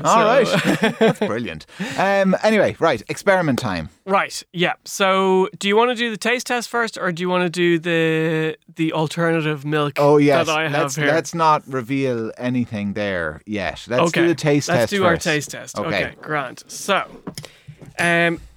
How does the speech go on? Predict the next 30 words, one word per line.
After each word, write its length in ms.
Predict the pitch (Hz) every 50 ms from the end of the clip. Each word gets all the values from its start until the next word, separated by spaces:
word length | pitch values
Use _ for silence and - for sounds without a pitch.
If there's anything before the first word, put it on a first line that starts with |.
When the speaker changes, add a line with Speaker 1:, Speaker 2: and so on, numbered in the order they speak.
| _ -
Speaker 2:
let's 340 | - 185 202 233 254 - -
start 480 | - - 262 254 247 240 233 226 - -
with, 520 | 190 190 196 196 190 180 - - - - - _
well, 140 | 277 339 294
I 100 | 165 147
guess 280 | 123 156 160 151 -
you 60 | 190 175
have 160 | 180 185 165
the 100 | 175 170
Avonmore 540 | 160 170 180 190 196 196 196 190 190 185 180
there 240 | 165 190 180 180 180
in 80 | 175
front 300 | 160 - 196 190 196 - 226
of 80 | 208
you. 120 | 240 254 277
Speaker 1:
Yeah. 320 | 101 104 107 117 131 139 -
Speaker 2:
So 140 | - 202
just 200 | 180 214 254 -
put 140 | - 262 254
a 60 | 240
little 360 | 208 202 202 208 208 214 185 143
bit, 220 | 131 127 127 -
'cause 160 | - 147 135
you're 100 | 147 147
gonna 180 | 156 160 160 151
taste 380 | - - 170 151 147 139 -
three 300 | - - 160 160 160 160
of 100 | 147 131
these. 340 | - 131 123 131 127 117 107
Speaker 1:
Okay. 480 | 98 95 92 - - 117 131 147 143